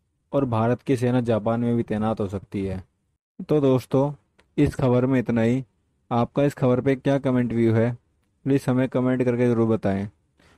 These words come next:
और अब आप अपनी स्क्रीन पर कल के सवाल का जवाब देने वालों का नाम देख सकते हैं। और अब आज का सवाल, भारत के पास टोटल कितने एयरक्राफ्ट कैरियर हैं, प्लीज़ कमेंट करके ज़रूर बताएं।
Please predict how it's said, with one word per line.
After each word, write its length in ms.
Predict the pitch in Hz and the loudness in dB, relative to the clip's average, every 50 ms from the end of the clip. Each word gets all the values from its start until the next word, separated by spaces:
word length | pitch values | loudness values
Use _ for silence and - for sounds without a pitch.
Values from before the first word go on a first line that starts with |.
| _ _ _ _ | _ _ _ _
और 160 | - 131 131 135 | 0 0 0 2
अब 220 | - 135 127 131 | 0 0 0 0
आप 200 | 131 131 127 - _ _ - | 0 -2 -2 -4 _ _ -8
अपनी 280 | 139 - - 139 139 | -6 -4 -2 -2 -2
स्क्रीन 340 | 135 - - 123 117 113 113 | -2 -2 -2 0 0 0 0
पर 280 | 113 127 123 123 123 123 _ _ _ _ _ _ _ _ _ _ _ _ _ _ _ _ _ _ - | 0 0 0 0 -2 -6 _ _ _ _ _ _ _ _ _ _ _ _ _ _ _ _ _ _ 0
कल 160 | 131 131 123 | 0 0 2
के 100 | 143 135 | 0 -2
सवाल 340 | 127 - 127 120 120 120 120 | -2 0 0 2 2 2 2
का 100 | 135 127 | 0 0
जवाब 320 | 117 117 117 117 117 110 | 2 2 2 2 2 0
देने 200 | 120 117 117 117 | 0 0 0 0
वालों 240 | 113 110 110 110 107 | 0 0 0 0 0
का 120 | - 117 | 0 -2
नाम 280 | 113 110 107 107 107 104 | -2 -2 0 0 0 -2
देख 140 | 104 95 - | -2 -4 -4
सकते 360 | - 101 - _ - 104 98 | -8 -12 -12 _ -8 -6 -6
हैं। 180 | 98 101 92 _ _ _ _ _ _ _ _ _ _ _ _ _ _ _ _ _ _ _ _ _ _ _ _ _ - - - _ _ _ _ _ _ _ _ _ _ _ _ _ 139 | -6 -8 -12 _ _ _ _ _ _ _ _ _ _ _ _ _ _ _ _ _ _ _ _ _ _ _ _ _ -20 -20 -20 _ _ _ _ _ _ _ _ _ _ _ _ _ 2
और 180 | 135 143 143 | 4 4 4
अब 260 | - - 147 143 135 - | 4 2 0 -2 -2 -2
आज 240 | 139 123 123 117 117 | 0 0 0 0 0
का 120 | 135 127 | 0 0
सवाल, 420 | 117 110 113 101 95 95 95 92 92 - _ _ _ _ _ _ _ _ _ _ _ - | 0 0 -2 -2 -2 -2 -4 -6 -8 -12 _ _ _ _ _ _ _ _ _ _ _ -12
भारत 380 | 123 117 117 117 127 139 135 - | -6 -4 -2 0 0 0 -2 -2
के 120 | - 143 | -4 -4
पास 260 | - 135 131 131 - - | -2 0 -2 -2 -2 -2
टोटल 300 | - 127 120 139 139 135 | -2 -2 0 0 0 0
कितने 320 | 123 135 120 135 147 - - 131 | 0 -2 -2 -2 -4 -4 -4 -2
एयरक्राफ्ट 480 | 131 117 113 123 117 120 123 117 - | -2 -2 -2 0 0 0 -2 -2 -4
कैरियर 440 | _ - 113 107 107 107 107 104 101 | _ -2 0 0 2 0 0 0 0
हैं, 240 | 95 92 92 92 - _ _ _ _ _ _ _ _ _ _ - | -2 -4 -6 -10 -14 _ _ _ _ _ _ _ _ _ _ -2
प्लीज़ 220 | 123 135 - - | -2 -2 0 -2
कमेंट 320 | - 120 117 120 120 120 | -2 0 0 0 0 0
करके 300 | 117 123 113 113 110 120 | 0 0 0 0 0 0
ज़रूर 260 | 113 110 107 107 107 104 | 2 2 2 2 2 2
बताएं। 380 | 104 98 - 98 95 95 95 | 0 -2 -2 -4 -6 -6 -8